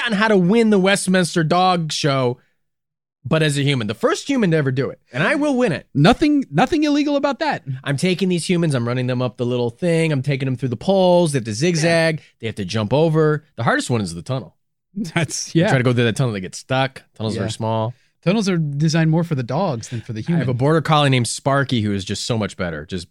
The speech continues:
Speaker 2: Yeah.
Speaker 1: absolutely fucking runs circles around these humans. But these are consenting adults, and I don't want my fucking neighbors spying on me, Shia LaBeouf, Disturbia style.
Speaker 2: <laughs>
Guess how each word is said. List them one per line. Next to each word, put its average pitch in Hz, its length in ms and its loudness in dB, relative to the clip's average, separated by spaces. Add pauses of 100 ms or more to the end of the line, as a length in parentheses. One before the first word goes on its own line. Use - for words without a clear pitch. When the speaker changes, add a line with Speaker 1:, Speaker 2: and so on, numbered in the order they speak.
(120)
Speaker 2:
Yeah. 90 260 -14
Speaker 1:
absolutely 101 480 -6
fucking 87 360 -8
runs 87 480 -6 (1120)
circles 92 440 -6
around 76 140 -12
these 76 160 -14
humans. 76 300 -16
But 78 200 -14 (320)
these 294 140 -2
are 320 60 0
consenting 277 460 0
adults, 247 360 0
and 196 140 -2
I 226 100 0
don't 294 100 -4
want 277 140 -4
my 233 80 -2
fucking 220 400 -2
neighbors 233 360 -2
spying 254 560 -4
on 151 100 0
me, 151 280 -2 (380)
Shia 233 520 4
LaBeouf, 214 460 2 (220)
Disturbia 170 640 2
style. 76 480 -6 (240)
Speaker 2:
<laughs> 185 640 0